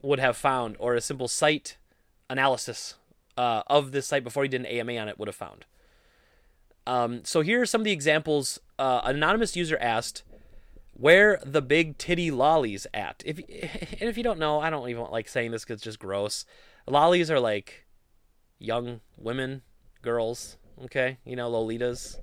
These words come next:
It, it, it's, mm, mm. Anyway, that's what it is. "Where are the big titty lollies at?" Attached to a drawing of two blushing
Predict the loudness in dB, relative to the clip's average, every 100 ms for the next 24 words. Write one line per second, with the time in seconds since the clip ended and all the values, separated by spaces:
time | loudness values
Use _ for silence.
0 | -12 -12 -14 -14 -16 -16 -14 -16 -18 -20
1 | -20 -20 _ _ _ _ _ _ -14 -10
2 | -10 -12 -14 -14 -16 -18 -14 -10 -8 -6
3 | -6 -6 -8 -10 _ _ _ _ -12 -4
4 | 0 0 0 -4 -14 -12 -6 4 6 6
5 | 4 0 -12 2 6 6 4 -2 -4 -2
6 | 0 2 2 2 0 -4 -4 -6 -8 -8
7 | 0 4 4 2 0 0 2 2 4 0
8 | -2 0 0 4 2 2 -4